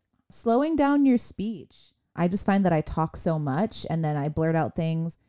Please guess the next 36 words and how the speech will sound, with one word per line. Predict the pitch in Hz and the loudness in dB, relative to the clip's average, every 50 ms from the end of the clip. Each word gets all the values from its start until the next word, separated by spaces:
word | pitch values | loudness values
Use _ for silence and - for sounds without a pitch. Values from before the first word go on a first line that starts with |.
| _ _ _ _ - | _ _ _ _ -2
And | 170 185 | 0 4
then | 180 180 185 | 4 4 4
also | 180 214 214 - 240 233 - | 4 2 4 4 4 4 4
it's | 226 - | 4 2
just | - 311 - - | 0 -2 0 2
good | 320 320 | 0 2
to | 320 320 | 2 2
maybe | 320 330 330 349 330 | 2 2 2 2 2
have | 285 294 311 302 | 2 0 0 2
a | 320 | 4
little | 311 320 320 302 | 4 4 4 4
bit | 262 302 | 4 6
of | 294 247 | 8 8
mystery | 208 190 247 294 - - 277 240 214 170 | 8 8 8 4 2 2 4 4 6 6
about | 160 - 127 131 110 139 | 6 4 4 4 4 2
you. | 147 131 117 104 - 165 - | 2 2 2 0 0 -2 -2
Like | - 170 170 - | 0 0 2 2
the | 180 | 2
thing | 170 - 165 165 | 0 2 0 0
when, | 170 165 160 156 156 | 0 0 0 -2 -2
like, | 156 139 - - - | -4 -6 -8 -8 -4
you | 175 190 185 | 0 0 0
say | - - 165 165 | 2 2 2 2
something | - - 165 165 156 - 165 160 160 160 160 - | 2 0 0 0 2 2 0 0 0 -2 -2 0
and | - 165 | 0 0
then | 156 147 151 | 2 2 0
the | 160 | 0
person | - 160 160 - 160 | 0 0 -2 -2 -2
didn't | 151 156 151 156 - | -2 -2 -2 -4 -6
hear | - - 160 151 147 147 | -8 -8 -6 -4 -2 -2
it. | 143 143 143 143 - - _ _ _ _ _ - | -2 -2 -2 -4 -6 -12 _ _ _ _ _ -10
Maybe | 156 156 156 147 156 | -4 -2 0 0 2
you | 156 151 151 | 2 0 0
shouldn't | - - 143 135 - 160 | 0 -2 -2 -4 -4 -8
say | - - 175 170 180 180 180 175 175 175 170 | -6 -2 0 2 4 4 6 6 6 4 4
it. | 170 - - - - | 2 0 -2 -6 -6